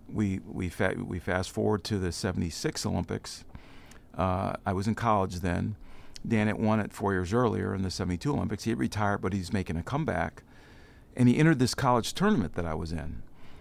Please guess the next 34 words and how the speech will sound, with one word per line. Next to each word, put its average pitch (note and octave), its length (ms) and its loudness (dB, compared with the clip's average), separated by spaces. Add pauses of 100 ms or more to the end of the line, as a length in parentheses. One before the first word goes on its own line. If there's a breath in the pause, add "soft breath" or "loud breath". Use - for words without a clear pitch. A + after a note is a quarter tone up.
(140 loud breath)
And A2+ 100 4
it A2+ 40 6
was A#2 160 4
in D#3+ 100 6
November, B2 500 2
so F#2 300 0
at F2+ 100 -2
the G2 60 -2
very A#2 240 0
start A2 320 4
of F#2+ 60 2
my F2+ 140 4
sophomore G#2 460 2
year, B2+ 240 4
and F#2 200 2
Dan G#2 260 2
Gable's G#2 380 0
in G2+ 80 2
my G2+ 120 0
weight A2+ 200 -2
class. - 460 -6 (560 loud breath)
It A2+ 100 2
was G#2 160 4
like G#2+ 160 4
a F#2 60 0
David A2 400 2
and G2 80 -2
Goliath G#2+ 480 0
type G2 240 -6
of F2 60 -6
scenario. B2+ 360 0
He G#2+ 100 2
was A2 160 0
twenty-six - 840 0